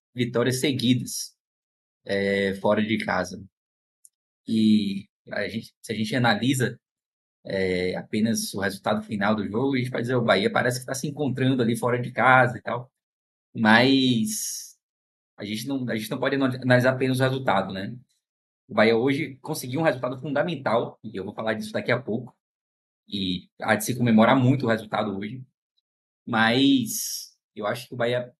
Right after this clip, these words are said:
voltou a mostrar algumas dificuldades que apresentou, por exemplo, no Bavi, quando teve um teste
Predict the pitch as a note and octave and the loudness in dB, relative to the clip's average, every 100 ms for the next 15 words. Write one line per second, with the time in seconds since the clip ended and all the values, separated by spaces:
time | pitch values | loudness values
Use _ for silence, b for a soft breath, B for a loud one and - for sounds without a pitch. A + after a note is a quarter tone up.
0 | _ A#2 C#3 D#3+ - D3+ F3 D#3+ D#3 C3+ | _ -4 -2 -4 -6 -4 -2 0 0 -2
1 | - C#3+ D3 D3 C#3 D#3 D3+ C#3+ - - | -2 2 2 0 -4 -6 -8 -14 -16 -10
2 | B2+ B2 C3+ C3 - B2 B2+ A#2+ B2 B2 | 2 4 4 0 -6 -4 -4 -4 -6 -8
3 | - C3 A#2 B2+ C#3+ C#3 D3 B2 A#2 A#2 | -4 -4 -2 -2 -4 2 4 4 2 -4
4 | - _ _ _ - A2+ G#2+ A2 A2 A2+ | -8 _ _ _ -8 -2 -2 0 -2 -2
5 | G#2+ A2 A2 A#2+ B2+ C3 | -2 0 0 -2 -6 -10